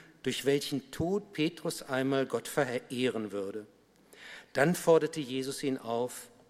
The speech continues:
"Folge mir nach." Wir wollen zusammen beten.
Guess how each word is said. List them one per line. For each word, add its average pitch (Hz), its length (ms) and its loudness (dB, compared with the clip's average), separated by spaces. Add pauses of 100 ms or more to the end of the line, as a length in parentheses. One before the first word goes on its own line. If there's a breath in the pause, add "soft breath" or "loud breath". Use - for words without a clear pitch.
(300)
"Folge 113 580 0
mir 123 180 -4
nach." - 420 -12 (220)
Wir 131 120 0
wollen 117 160 2
zusammen 113 400 -6
beten. 104 340 -12